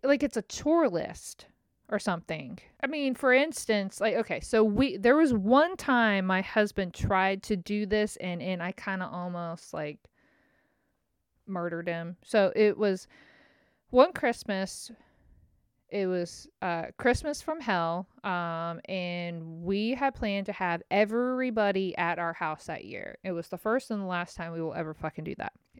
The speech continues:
And it was, like, twenty-something people that were gonna be in our house. And our house wasn't large,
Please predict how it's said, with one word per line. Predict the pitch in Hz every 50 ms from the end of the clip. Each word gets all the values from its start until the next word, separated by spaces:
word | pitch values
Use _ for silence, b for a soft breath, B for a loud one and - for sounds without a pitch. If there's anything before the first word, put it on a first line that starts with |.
| - - -
And | 190 170 151 156 156 160 - b b b b b b b b
it | b 214
was, | 214 226
like, | 208 190 - _ _ _ _ -
twenty-something | - - 226 220 233 247 262 285 285 285 285 - 247 233 233 - 226 214
people | - 214 202 - 190 185
that | 175 175 170
were | 185
gonna | - - 185 180 180
be | - 190 175 170 170
in | 160 - 180 175 175
our | 170 165 175
house. | - 160 139 - - - - - - -
And | 214 214 240
our | 254 254
house | - 269 320 381 359 320 - -
wasn't | 214 196 208 220 220 226 214 233 214 208 190 - - _ -
large, | 190 180 170 151 135 - - - - - - - -